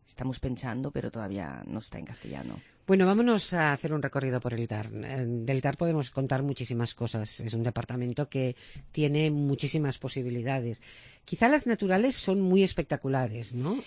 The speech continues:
Speaker 1: Sí, porque hay diferentes, lo que llamamos nosotros países. Puedes ir del viñedo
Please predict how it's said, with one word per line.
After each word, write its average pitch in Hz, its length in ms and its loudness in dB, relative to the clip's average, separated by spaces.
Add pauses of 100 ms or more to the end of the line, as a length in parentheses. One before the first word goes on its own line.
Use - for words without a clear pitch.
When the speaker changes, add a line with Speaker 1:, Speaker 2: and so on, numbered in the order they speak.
(100)
Speaker 1:
Sí, - 360 2 (140)
porque 208 340 4
hay 220 100 2
diferentes, 214 600 0
lo 202 100 -4
que 180 100 -2
llamamos 190 300 -2
nosotros 180 400 -6
países. 143 580 -4
Puedes 196 380 -2
ir 180 180 0
del 165 200 0
viñedo 214 560 0